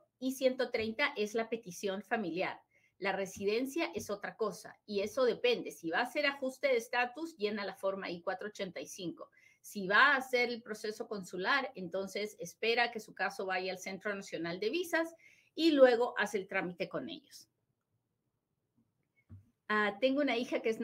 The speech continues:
ya le contesté. Hola, Janet, muchas gracias. Ah, ¿puedo pedir a las hijas de mi esposo como madrastra? Sí, siempre y cuando el día que usted se casó,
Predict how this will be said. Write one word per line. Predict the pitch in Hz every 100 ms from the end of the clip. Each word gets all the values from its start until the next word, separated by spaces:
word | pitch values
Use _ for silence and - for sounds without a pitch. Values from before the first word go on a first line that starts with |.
| 202
ya | 185
le | 185 185
contesté. | 220 233 240 - 277 262 247 254 - _ _ _ _ _ _ _
Hola, | - 285 285 285 285 277
Janet, | 294 285 285 277 277 269 269
muchas | 277 277 285 285
gracias. | 269 269 269 254 - 240 226 208 208 - _ _ _ _ _ _ _ _ _ _ _ _ _ -
Ah, | 214 208 190 - _ -
¿puedo | 285 330 349
pedir | 269 240 254
a | -
las | 226 208 233
hijas | 220 247
de | 233
mi | 233
esposo | 196 - 214 220 247 233
como | 226 214 220
madrastra? | 214 170 170 175 190 - 294 339
Sí, | - 165 170 262
siempre | - 208 214 330
y |
cuando | 269 214 170 -
el | 185 175
día | 226
que | 247
usted | 233 220 220
se | 240
casó, | 214 185 214 175